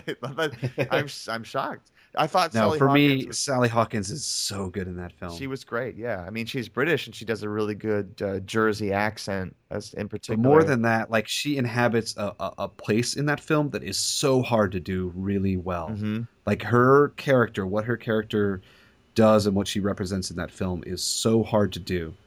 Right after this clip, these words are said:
Speaker 1: Yeah.
Speaker 2: Um, and so hard to do it without making her pathetic or making her, uh, over the top. She just, it's so subtle and so nuanced. It's a great performance, and I wish that she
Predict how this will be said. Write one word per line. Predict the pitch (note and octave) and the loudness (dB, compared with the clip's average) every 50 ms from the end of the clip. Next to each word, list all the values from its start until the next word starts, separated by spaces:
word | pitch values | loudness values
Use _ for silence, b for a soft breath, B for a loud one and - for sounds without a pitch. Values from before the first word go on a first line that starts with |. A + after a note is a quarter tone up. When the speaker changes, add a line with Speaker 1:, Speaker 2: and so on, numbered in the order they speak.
| b b b b b b b G#2+ | b b b b b b b -8
Speaker 1:
Yeah. | G#2 G2 F#2+ F#2 F#2 | -4 0 2 4 4
Speaker 2:
Um, | F2+ - | 2 2
and | G2+ G2 F#2 | 0 0 0
so | - - C#3 C3+ | 2 4 4 4
hard | C3 C3+ A#2+ | 6 4 4
to | A2+ | 4
do | G#2 A#2 A2+ | 4 6 6
it | A2 | 6
without | G2+ G2 - G#2+ G#2+ G#2+ G#2+ G#2+ G#2+ - _ _ _ _ _ _ _ _ _ - | 4 4 4 4 6 6 6 4 4 0 _ _ _ _ _ _ _ _ _ -2
making | A2 A#2 A2+ A2 A#2 G#2+ | 0 0 0 0 -2 -4
her | G2 G#2+ G2+ | -2 -2 -4
pathetic | F#2+ - - - - D3+ D3 C#3 C3+ C3 - A#2 | -4 -6 -8 -2 2 2 4 4 4 2 2 0
or | G#2+ G#2 G2+ | 0 0 0
making | G2+ G#2 G2+ - G#2+ G2 | 0 -2 -2 -2 -4 -6
her, | G2 G#2+ G2+ G2 G2 F#2+ F#2+ F#2 - b b b b b b b b b b b - | -2 -2 -2 0 0 0 -2 -2 -4 b b b b b b b b b b b 0
uh, | G2+ G2+ G2 G2 F#2+ F#2+ F#2+ F#2 F2+ F2+ - - - - _ _ _ _ _ _ _ _ _ _ _ _ _ - | 2 4 4 4 4 4 2 2 0 -2 -4 -6 -10 -20 _ _ _ _ _ _ _ _ _ _ _ _ _ 2
over | A#2+ B2 A2 G#2+ | 4 4 4 4
the | G2 F#2+ | 2 0
top. | - - - - D3 C#3+ C3+ C#3 C3+ - - - _ - | -2 -6 -4 0 2 4 4 4 2 0 -4 -20 _ -6
She | - - C3+ A2+ | -4 -2 -2 -2
just, | B2 B2 - - | -2 -4 -4 -4
it's | C3+ B2 - | -4 -2 0
so | - - - - D3+ D3 D3 C#3 C#3 C#3 C#3 C3+ C3 A#2+ | 0 0 0 2 4 6 8 10 10 8 8 6 4 2
subtle | - - C3 B2+ B2 A#2+ | 2 2 4 6 6 6
and | A2+ G#2 G#2 | 4 4 0
so | - - B2 A#2+ | 0 2 4 4
nuanced. | A#2 A2+ A#2 A2+ A2+ A2+ A#2 A#2 - | 6 6 4 4 4 4 2 0 -2
It's | G2+ F#2 - | -8 -6 -6
a | F#2+ | -6
great | F2+ - - - G2 G#2 G#2 G#2 - | -6 -6 -6 -2 0 2 2 0 0
performance, | - F#2 E2+ - F2+ F2 F2 E2+ E2 - - | -4 -12 -8 -6 -4 -4 -4 -6 -8 -8 -6
and | F2 F#2 | -6 -4
I | F#2 | -2
wish | F2+ F2+ F#2 - - | -2 -2 -4 -6 -6
that | - E2+ - - | -8 -8 -8 -6
she | - - - F2+ F2 F2 F2 | -8 -6 -4 -4 -4 -4 -6